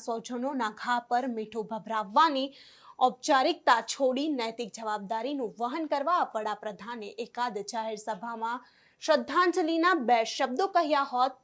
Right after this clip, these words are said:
તો આપણને આપણા પોતાના વડાપ્રધાન છે એનો અહેસાસ થાત. તો અહીં શંકરસિંહ વાઘેલા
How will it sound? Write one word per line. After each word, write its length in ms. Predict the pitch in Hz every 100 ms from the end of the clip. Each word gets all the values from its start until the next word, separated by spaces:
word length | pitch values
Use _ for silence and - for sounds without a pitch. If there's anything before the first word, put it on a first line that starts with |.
| -
તો 140 | 233
આપણને 480 | 220 214 294 254 185
આપણા 360 | - 214 214 196
પોતાના 460 | 226 220 247 233 196
વડાપ્રધાન 760 | 190 180 202 - 214 285 277
છે 160 | 240 254 - - - - -
એનો 260 | 285 240 - -
અહેસાસ 540 | 240 190 - - - -
થાત. 280 | 226 - _ _ _ - - _ _ - _
તો 60 | 302
અહીં 300 | 302 359 403
શંકરસિંહ 500 | 392 330 349 339 403
વાઘેલા 360 | 311 294 302 302